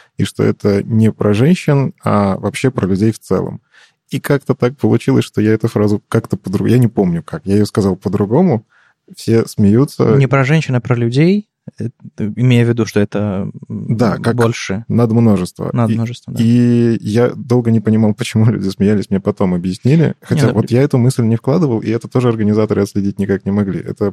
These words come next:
Speaker 1: показатель просто того, как публика тоже реагирует.
Speaker 2: Ах, если бы все высказывания были такими, такими же нежными и случайными, как твоё, Никита. Ну ладно, э, я, я, я загнобил. Э, мне, мне, у меня по-,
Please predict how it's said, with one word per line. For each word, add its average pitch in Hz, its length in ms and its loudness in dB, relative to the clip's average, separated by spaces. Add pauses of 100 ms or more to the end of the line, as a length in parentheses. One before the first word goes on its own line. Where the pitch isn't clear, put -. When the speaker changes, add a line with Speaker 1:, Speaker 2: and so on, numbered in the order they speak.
(120)
Speaker 1:
показатель 123 440 -2
просто 107 300 -4
того, 104 240 -2
как 113 160 -6
публика 123 400 -2
тоже 90 240 -6
реагирует. - 540 -10
Speaker 2:
Ах, 131 180 -4
если 127 240 -4
бы 117 100 -4
все - 200 -8
высказывания 113 480 -2
были 104 160 -2
такими, 107 380 -4
такими - 340 -4
же 113 100 0
нежными 110 400 4
и 101 40 0
случайными, 113 480 0
как - 140 -6
твоё, 92 280 0
Никита. 95 440 -10 (760)
Ну 165 160 0
ладно, 120 340 2
э, 113 120 2
я, 131 380 2
я, 117 320 -2
я 135 160 2
загнобил. 139 640 2
Э, 120 240 4
мне, 123 200 2
мне, 110 400 0
у - 20 4
меня 131 180 4
по-, 95 220 -4